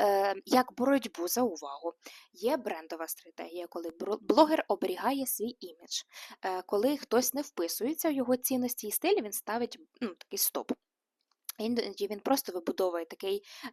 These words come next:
е, формат, що я експерт і я краще знаю. Є, коли, е, блог не дав взаємної користі, або той з блогерів повів себе якось, е, нечесно і виникла якась така недовіра.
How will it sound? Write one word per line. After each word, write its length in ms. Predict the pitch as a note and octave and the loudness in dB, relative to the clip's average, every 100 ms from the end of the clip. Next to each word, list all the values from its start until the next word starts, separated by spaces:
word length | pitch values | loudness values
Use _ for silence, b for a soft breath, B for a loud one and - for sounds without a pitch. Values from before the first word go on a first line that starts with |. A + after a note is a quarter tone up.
| - | -2
е, 400 | F#3 F#3 F3+ F3+ F3 E3+ _ _ _ - - | -2 0 -2 -6 -12 -20 _ _ _ -14 -4
формат, 380 | G3+ A#3+ F#4+ - | 0 4 4 2
що 200 | - F#3+ | -4 2
я 220 | G3+ F3+ | 4 4
експерт 480 | - - A3 B3 G3+ | 2 2 2 2 -4
і 20 | |
я 180 | F#3 A#3 | -2 -2
краще 460 | - F#3+ G#3+ G3+ | -2 -6 -6 -6
знаю. 380 | F3 D3 C#3+ C3 _ B B B3+ | -8 -10 -12 -12 _ B B -16
Є, 280 | - - D#4+ | -12 0 0
коли, 440 | E4+ C4+ B3+ C#4+ D4 | 2 0 2 2 2
е, 160 | D4 - G#3 G#3+ G#3 - _ _ | 2 4 6 6 4 -4 _ _
блог 460 | - - B3+ C#4 | -6 6 6 6
не 120 | G#3 | -2
дав 180 | F3+ A#3 | 2 2
взаємної 560 | G3+ F3 F#3 A#3 F3 D#3 | 2 -6 -6 -6 -8 -14
користі, 520 | - D3+ D#3 - - F3 B B _ | -8 -8 -6 -6 -6 -10 B B _
або 500 | - G3 G#3+ A3+ A#3 | -4 -2 2 6 6
той 300 | A3+ A3 G#3+ | 4 2 0
з 60 | G3 | -2
блогерів 460 | G#3 B3 G#3+ F#3 F#3 | -2 0 0 -4 -6
повів 320 | F#3+ G3 A3 | -6 -4 -4
себе 300 | - F#3+ G3+ | -4 -2 -4
якось, 520 | G#3 G3 - - - | -4 -4 -2 -2 -2
е, 200 | G3 F#3 | -4 -4
нечесно 720 | F#3 C4 C#4+ - E3+ G#3+ - E3+ | -4 -4 -2 -2 -2 -4 -6 -10
і 160 | E3 | -10
виникла 360 | E3+ G#3 - F3 | -10 -10 -10 -14
якась 220 | F3 F#3+ | -12 -14
така 220 | - F3+ | -12 -12
недовіра. 560 | F3+ G3 G3+ D#3+ D#3 | -10 -6 -6 -6 -8